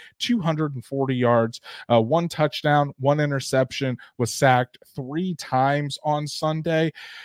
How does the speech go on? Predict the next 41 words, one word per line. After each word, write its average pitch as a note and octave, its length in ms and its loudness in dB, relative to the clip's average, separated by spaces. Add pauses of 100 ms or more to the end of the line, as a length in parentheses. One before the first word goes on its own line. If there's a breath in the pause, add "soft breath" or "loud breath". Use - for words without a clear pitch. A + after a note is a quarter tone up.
(640 loud breath)
In G#3 120 10
my B3+ 160 8
opinion, A3 420 4
the, D3+ 420 2
and, E3 180 2
and D#3+ 140 2
this, F3+ 180 0
maybe G#3+ 260 4
it's A#3+ 120 -4
controversial. A#2 840 -2 (140)
Uh, B2 220 8
we'll, C3 180 4
we'll C#3+ 140 -2
see D#3 240 -2
what, C#3 240 4
what C3 160 0
you C3 100 -6
guys C3 300 4
think C3+ 240 -2
of B2+ 80 0
it B2+ 180 2
in, B2+ 380 2
in C3 180 -2
the A2 140 -6
chat. D#3+ 520 6 (440 loud breath)
Um, B2+ 480 2 (540)
Gardner G3 420 6
Minshew A#2+ 760 -4 (360)
was D#3 400 2
not D3+ 280 2
the C3+ 60 0
main A#2+ 280 -2
reason G#2 560 -6 (120)
the A#2+ 80 -2
Colts - 300 -6
lost - 440 -12 (180)
on G2+ 220 -6
Sunday, F#2+ 500 -12 (140)
in A#2 120 0
my A2+ 220 2
opinion. F#2+ 460 -12